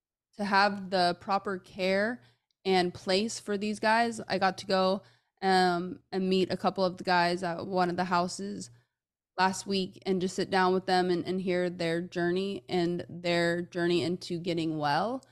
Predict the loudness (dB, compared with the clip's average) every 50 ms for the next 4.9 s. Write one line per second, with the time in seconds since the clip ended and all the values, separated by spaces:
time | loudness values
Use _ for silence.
0 | _ _ _ _ _ _ _ 0 2 4 4 4 4 2 0 0 2 0 0 0
1 | 0 -2 0 2 2 2 2 0 -2 -8 _ _ -4 -2 0 0 2 0 0 -2
2 | -2 0 0 0 0 -2 -6 -12 -2 2 2 4 4 2 -2 -2 0 0 0 0
3 | -2 -2 0 0 0 0 -2 -4 -8 -8 -10 -12 -16 _ _ _ _ _ -4 -2
4 | 0 0 -2 -2 -2 -2 0 2 4 4 6 4 4 2 0 -6 -10